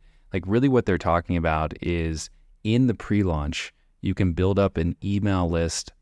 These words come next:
of people, potential backers that want to back your project. But it's a little bit further than just getting an email.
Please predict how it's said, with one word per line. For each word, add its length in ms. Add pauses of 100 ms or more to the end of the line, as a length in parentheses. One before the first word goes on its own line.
of 480 (340)
people, 400
potential 540
backers 800
that 320 (360)
want 420
to 100
back 280
your 120
project. 600 (460)
But 400 (320)
it's 200
a 60
little 280
bit 140
further 680
than 300
just 320
getting 200
an 140
email. 420